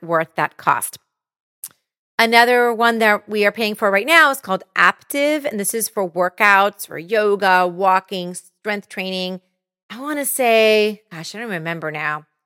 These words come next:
something like fifty to seventy dollars for the year, which is incredibly,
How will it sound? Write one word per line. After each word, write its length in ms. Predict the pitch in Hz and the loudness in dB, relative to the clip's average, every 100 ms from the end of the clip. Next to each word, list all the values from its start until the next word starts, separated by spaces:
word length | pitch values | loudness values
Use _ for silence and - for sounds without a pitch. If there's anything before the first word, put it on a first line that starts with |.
| _ _ | _ _
something 280 | - 370 403 | -14 -8 -6
like 120 | 233 | -4
fifty 300 | 220 208 208 | -4 -4 -2
to 140 | 196 180 | -4 -4
seventy 340 | - 175 170 | -2 -4 -2
dollars 340 | 170 160 165 156 | 0 2 0 -4
for 120 | 156 | -8
the 120 | 156 | -8
year, 480 | 143 160 151 170 185 | -8 -6 -2 0 0
which 140 | 180 | -4
is 100 | 160 | -10
incredibly, 720 | 160 - 180 180 175 180 170 | -10 -6 -2 -2 0 -2 -4